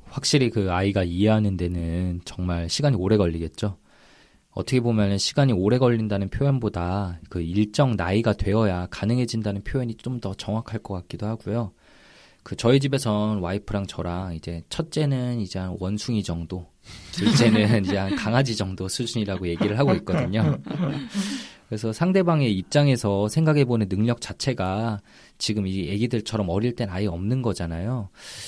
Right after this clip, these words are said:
그 예전에 공부했던 기억으로는 이게 뭐 초등학교 들어갈 무렵에나 생긴다 이렇게 나와서 어, 진짜 이렇게 나이 먹어야 생기는 건가? 이렇게 좀 당황했던 기억이 있는데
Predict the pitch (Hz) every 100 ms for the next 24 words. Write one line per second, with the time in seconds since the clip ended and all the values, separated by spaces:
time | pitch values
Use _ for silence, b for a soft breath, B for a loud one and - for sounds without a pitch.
0 | B - 107 110 123 180 147 120 135 175
1 | 175 156 143 113 113 110 104 95 101 110
2 | 107 92 76 104 107 92 - 85 240 240
3 | - 185 147 139 131 - 113 127 123 101
4 | 120 123 113 98 151 151 143 113 95 90
5 | 92 - 92 85 98 117 104 b b b
6 | b 90 - - - 92 104 - 123 104
7 | 101 87 92 104 131 143 143 110 92 87
8 | 123 160 107 - - - - 110 127 117
9 | - 104 - 101 101 87 90 135 123